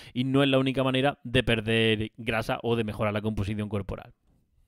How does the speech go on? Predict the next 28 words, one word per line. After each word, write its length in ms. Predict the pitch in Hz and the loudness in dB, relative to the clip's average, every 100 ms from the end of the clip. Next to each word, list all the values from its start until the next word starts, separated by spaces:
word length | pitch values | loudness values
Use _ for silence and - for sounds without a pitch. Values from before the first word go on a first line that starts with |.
| _ _ _ | _ _ _
Así 260 | - 156 165 | 0 2 4
que 100 | 156 | 4
resumiendo 720 | 160 160 202 226 165 170 - - | 4 4 6 6 6 4 4 -4
y 280 | 131 131 127 - - | -4 -4 -10 -20 -8
leyendo 540 | 139 143 190 147 135 | -2 4 4 6 4
a 60 | 127 | 4
Aitor, 360 | 135 170 143 | 6 8 6
que 120 | - 160 | 6 4
es 60 | |
mucho 340 | 147 160 - 127 | 6 4 2 2
más 180 | 160 | 2
sencillo 460 | 151 131 165 127 110 | 2 2 2 2 -2
y 120 | 120 | -2
no 180 | 120 147 | 2 6
os 100 | 151 | 6
lío 160 | 151 156 | 8 6
más, 200 | 143 139 - - | 6 0 -8 -6
el 120 | 127 | 0
metabolismo 640 | 135 131 131 143 220 196 160 | 2 4 6 8 8 6 6
aeróbico 380 | 175 156 147 156 | 8 8 6 2
se 100 | 135 | 0
relaciona 400 | 123 117 156 170 | -2 0 0 2
con 300 | - 160 135 | 6 6 6
la 80 | |
elevada 320 | 131 127 156 156 | 0 2 4 4
disponibilidad 560 | 127 127 120 117 143 | 2 0 0 2 2
de 80 | 127 | 2
oxígeno, 480 | 107 233 143 117 | 0 -2 -2 -6